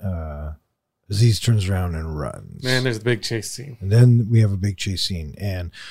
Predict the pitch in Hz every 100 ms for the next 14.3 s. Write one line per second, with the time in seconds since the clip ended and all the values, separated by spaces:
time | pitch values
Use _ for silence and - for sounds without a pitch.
0 | - - 160 151 147 196 190 175 160 185
1 | 196 190 156 135 120 - 143 139 135 135
2 | 131 127 127 120 135 127 135 - 110 131
3 | 131 - 135 135 139 131 127 127 143 139
4 | 131 117 127 120 - 147 143 147 143 139
5 | 127 - 131 123 117 110 107 101 95 _
6 | 135 127 - 143 143 120 - - 131 120
7 | 117 113 113 101 98 117 110 104 98 95
8 | - _ _ _ _ _ _ _ - 113
9 | 139 120 117 113 110 87 - _ - 107
10 | 107 127 117 113 113 113 113 104 - 131
11 | 120 123 120 - 196 151 - - - _
12 | _ - 143 - 117 110 123 160 - -
13 | - - 117 - 117 147 180 - 78 52
14 | - - -